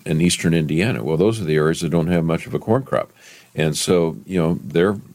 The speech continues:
game plan is, look, it costs us, uh, about the same or maybe even less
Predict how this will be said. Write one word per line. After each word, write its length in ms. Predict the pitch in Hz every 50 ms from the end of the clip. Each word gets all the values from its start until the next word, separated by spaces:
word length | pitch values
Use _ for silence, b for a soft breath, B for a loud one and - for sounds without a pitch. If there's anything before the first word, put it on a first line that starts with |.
| - - 92
game 220 | 85 82 80 78
plan 400 | 76 - 82 76 76 78 82 90
is, 240 | 85 71 71 71 78
look, 180 | 90 85 - -
it 240 | - - - -
costs 360 | - - 90 82 80 78 - -
us, 240 | 76 73 - - - - -
uh, 320 | - - 71 - - - - -
about 440 | 80 90 - - 87 90 90 90 -
the 80 | 69
same 360 | - - - 95 98 95 90
or 60 | 82 76
maybe 240 | 78 80 82 82
even 220 | 80 76 73 73 71
less 380 | 76 92 113 107 90 - -